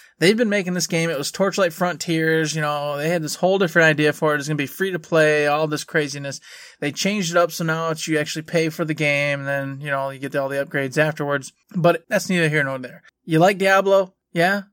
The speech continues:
Guess what? Torchlight is made by folks who worked on Diablo, the old school Diablo, but this one's more fun. It's got a, uh, a lighter vibe, more vibrancy to the colors, more vibrancy to the characters, the baddies.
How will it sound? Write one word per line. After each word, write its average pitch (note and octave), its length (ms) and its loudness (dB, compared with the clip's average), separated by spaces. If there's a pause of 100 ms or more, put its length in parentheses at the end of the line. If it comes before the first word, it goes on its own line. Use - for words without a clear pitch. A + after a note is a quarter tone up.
Guess F#3+ 260 4
what? - 320 -2
Torchlight D#3+ 720 2
is E3 120 0
made F#3 200 4
by D#3+ 120 6
folks D#3 320 -2
who E3 160 0
worked A#3+ 340 4
on C3+ 240 2
Diablo, C3+ 460 -2
the C#3 100 -2
old C#3 220 -2
school C#3+ 240 -8
Diablo, C#3 420 0 (340)
but G#3 140 -2
this A#3+ 240 4
one's A#3 380 -4
more G#3+ 340 -4
fun. D3 680 -2
It's F3 180 -4
got G3 220 2
a, F3 240 2
uh, C#3+ 340 0
a - 20 -2
lighter F3+ 360 2
vibe, C#3 500 -2
more E3+ 240 -2
vibrancy D#3+ 560 -2
to D3+ 100 -2
the C3+ 120 -6
colors, E3 720 4
more D3+ 160 0
vibrancy C#3+ 480 0
to C#3 160 -8
the B2+ 100 -6
characters, D3 680 2
the C#3 100 -6
baddies. C#3+ 520 0